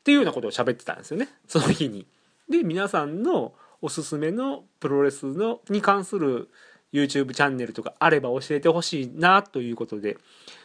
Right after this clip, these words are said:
で、俺は何見てるかっていうと、ヤマケンとか、あのー、まあ、有形の菊田とか、あの辺の人がみんな喋ってたりする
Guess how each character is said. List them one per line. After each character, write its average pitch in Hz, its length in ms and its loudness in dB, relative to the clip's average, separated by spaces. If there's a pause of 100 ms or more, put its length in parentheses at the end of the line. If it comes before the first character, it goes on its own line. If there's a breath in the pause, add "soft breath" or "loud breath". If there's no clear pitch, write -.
(120)
で、 208 60 0
俺 220 200 4
は 269 280 0
何 147 240 -2
見 135 100 -4
て 131 120 0
る 120 100 -6
か 147 180 2
っ 143 100 -4
て 147 100 -6
い 156 40 -6
う - 20 -8
と、 277 100 -4
ヤ 147 160 0
マ 135 220 -4 (360)
ケ 143 140 4
ン 135 100 -2
と 131 120 -6
か、 - 340 -4 (580 loud breath)
あ 107 200 -6
の 90 1500 -14
ー、 - 20 -18
ま 104 60 -10
あ、 107 40 -6
有 143 760 -2
形 143 400 2
の 135 160 -8
菊 - 240 -20
田 - 120 -4
と - 120 -6
か、 110 360 -8
あ - 140 -4
の 135 60 -4
辺 156 160 -2
の 160 60 -6
人 160 100 -4
が 135 40 -4
み 135 120 -6
ん 143 40 -6
な 147 60 -2
喋 135 260 0
っ - 40 -4
て 135 120 -14
た 123 100 -4
り 104 80 -8
す - 160 -14
る 110 200 -10